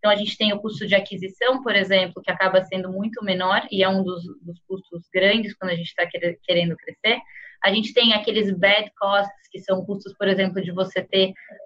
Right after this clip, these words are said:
a sua central de atendimento, né, cheia de pessoas fazendo reclamações, de você ter custos logísticos de retorno de, de produtos que eventualmente não foram,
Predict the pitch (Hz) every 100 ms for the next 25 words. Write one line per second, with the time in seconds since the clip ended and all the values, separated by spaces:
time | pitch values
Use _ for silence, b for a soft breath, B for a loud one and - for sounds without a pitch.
0 | 185 190 - 196 190 185 185 175 196 185
1 | 202 202 196 208 196 196 196 190 170 185
2 | 196 214 208 - 240 240 214 220 208 -
3 | 196 190 190 196 190 190 185 180 - 170
4 | 160 - 226 220 220 B B _ 190 196
5 | 196 202 208 208 214 - 190 190 185 175
6 | 233 240 214 196 202 196 202 190 190 190
7 | 170 180 180 175 170 175 180 180 170 214
8 | 214 196 196 185 185 190 185 185 180 180
9 | 190 180 - 185 180 180